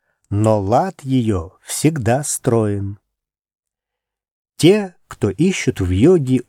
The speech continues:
упитанного здоровья, пусть лучше примут рюмку вина и побеседуют о высоких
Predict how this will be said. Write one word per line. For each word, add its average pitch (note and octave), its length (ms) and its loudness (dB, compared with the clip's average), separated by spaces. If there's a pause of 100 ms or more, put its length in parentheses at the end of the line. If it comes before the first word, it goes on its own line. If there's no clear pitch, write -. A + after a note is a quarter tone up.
упитанного G2 640 -2
здоровья, F#2+ 760 -2 (680)
пусть - 280 2
лучше E3+ 520 0
примут F3 480 0 (100)
рюмку E3 420 2
вина A2+ 440 -2 (640)
и E3+ 80 6
побеседуют G3+ 920 0
о D#3 120 2
высоких F3+ 680 -2